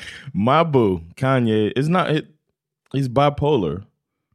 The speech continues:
So I think you could still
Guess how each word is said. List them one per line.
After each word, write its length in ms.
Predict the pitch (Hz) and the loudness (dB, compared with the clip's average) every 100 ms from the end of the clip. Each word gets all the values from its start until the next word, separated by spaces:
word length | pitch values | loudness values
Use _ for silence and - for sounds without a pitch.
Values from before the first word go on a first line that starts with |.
| _ _ | _ _
So 540 | _ 101 98 87 85 - _ _ _ | _ -2 0 0 -4 -8 _ _ _
I 80 | 101 | -8
think 200 | 113 123 | -6 -6
you 80 | 107 | -6
could 140 | 110 | -8
still 680 | - 123 127 98 85 80 | -4 0 2 2 0 -4